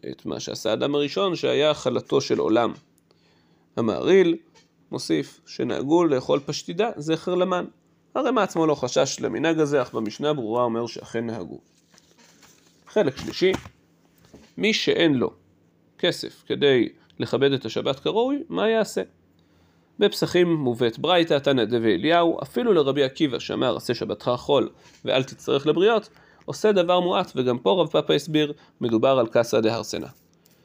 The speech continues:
בטור ואחר כך בשולחן ערוך, פסקו שרק אם יש לו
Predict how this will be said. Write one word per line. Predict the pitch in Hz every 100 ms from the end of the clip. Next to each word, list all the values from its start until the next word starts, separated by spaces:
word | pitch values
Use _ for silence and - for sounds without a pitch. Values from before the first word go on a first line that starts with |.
| _ _ _ _ -
בטור | 147 - 240 220
ואחר | 123 143
כך | 139 127
בשולחן | 113 - 110 131 120
ערוך, | 175 196 - - _ _ _
פסקו | 143 - 196
שרק | 185 143 131 160 -
אם | 127
יש | 135 -
לו | 160 143